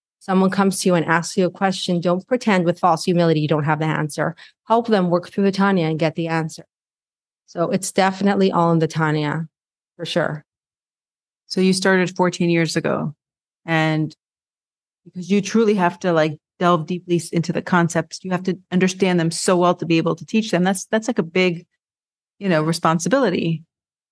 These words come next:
Speaker 1: And I never thought I would. I, I, it started off with, I used to have a Mommy and Me program and had a newsletter that I sent out every week. And one of the women that I met,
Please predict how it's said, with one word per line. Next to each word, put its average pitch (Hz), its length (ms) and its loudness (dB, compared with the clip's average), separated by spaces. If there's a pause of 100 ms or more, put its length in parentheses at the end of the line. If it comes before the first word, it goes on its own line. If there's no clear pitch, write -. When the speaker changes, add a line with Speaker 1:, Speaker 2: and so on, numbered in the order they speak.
Speaker 1:
And 214 120 2
I 208 60 4
never 185 260 4
thought 175 220 0
I 160 140 0
would. 156 440 -4
I, 175 220 -4
I, 180 220 -4 (140)
it 185 100 -10
started 247 420 2
off 180 320 2
with, 165 260 -6 (320)
I 190 60 -4
used 190 120 -2
to 247 40 -2
have 208 80 0
a 180 60 2
Mommy 180 360 4
and 170 120 2
Me 165 100 2
program 165 720 -4 (380)
and 196 80 -8
had 202 160 2
a 175 40 2
newsletter 208 480 2
that 170 160 0
I 175 40 0
sent 180 260 -2
out 170 140 0
every 165 180 0
week. 190 240 -2
And 170 180 -2
one 180 160 -2
of 185 220 -4
the 180 120 -4
women 185 240 -2
that 175 120 -2
I 165 140 -2
met, 196 320 -2